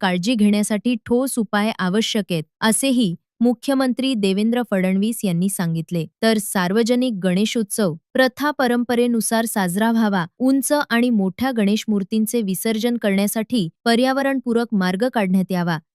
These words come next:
तसेच छोट्या मूर्तींचे विसर्जन कृत्रिम तलावात करण्यात यावे. शाडूच्या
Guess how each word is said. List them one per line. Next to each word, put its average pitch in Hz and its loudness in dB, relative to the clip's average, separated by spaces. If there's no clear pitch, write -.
तसेच 220 0
छोट्या 262 2
मूर्तींचे 262 -2
विसर्जन 220 0
कृत्रिम 240 -4
तलावात 220 0
करण्यात 185 0
यावे. 175 -2
शाडूच्या 233 0